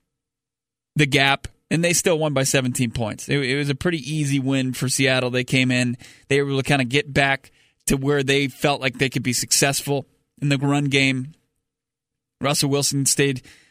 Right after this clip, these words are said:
uh, to the point where he didn't turn the ball over anymore. Uh, he hasn't turned the ball over all season. He continues that. The tight end continues to wreak havoc on the Cardinals. The, look, the Cardinals need to, they've become an absolute parody of themselves on defense.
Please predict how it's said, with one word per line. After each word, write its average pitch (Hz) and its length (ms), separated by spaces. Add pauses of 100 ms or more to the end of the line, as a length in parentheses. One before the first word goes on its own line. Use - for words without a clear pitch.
(120)
uh, 127 300
to 156 180
the 143 80
point 143 200
where 139 120
he 147 80
didn't 139 260 (200)
turn 175 200
the 147 60
ball 139 220
over 135 220
anymore. 131 560
Uh, 139 40
he 139 360
hasn't 135 260
turned 151 160
the 139 60
ball 139 240
over 135 200
all 131 80
season. 135 400
He 135 100
continues 135 500
that. 123 260 (460)
The 127 80
tight 156 260
end 143 160
continues 139 400
to 131 100
wreak 135 200
havoc 127 400
on 127 80
the 123 80
Cardinals. 127 260 (220)
The, 170 60
look, 285 200 (160)
the 269 80
Cardinals 330 480
need 196 380
to, 180 180
they've 190 180
become 196 280
an 156 160
absolute 208 480
parody 165 400
of 123 100
themselves 123 420
on 117 120
defense. 113 500